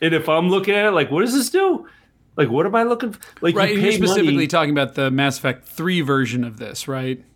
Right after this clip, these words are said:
Speaker 1: Yes, in Mass Effect three, there's a console in Liara's office, and you, you pay for upgrades.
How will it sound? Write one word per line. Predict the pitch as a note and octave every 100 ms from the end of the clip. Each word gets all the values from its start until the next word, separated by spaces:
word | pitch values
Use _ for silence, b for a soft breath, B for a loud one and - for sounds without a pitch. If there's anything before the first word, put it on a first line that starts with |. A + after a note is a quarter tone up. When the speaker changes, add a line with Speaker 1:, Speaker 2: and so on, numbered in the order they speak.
| _ _ -
Speaker 1:
Yes, | D3+ C#3+ -
in | B2+
Mass | C3+ C#3 C#3
Effect | C#3+ B2 -
three, | C3 C#3 A#2+
there's | A#2 A2+
a | A2 G#2+ -
console | - B2+ B2 B2+ A#2+ A2
in | G#2+ G#2
Liara's | G#2+ A2 A2 G2+ F#2+
office, | G#2+ A2 - - -
and | A#2+ G#2+
you, | A2 G#2+ G#2 G2 b b b b b -
you | A#2
pay | A2 - C#3 C#3
for | B2 A#2+ A2 - -
upgrades. | B2 - G#2+ F2+ E2 D#3+ - -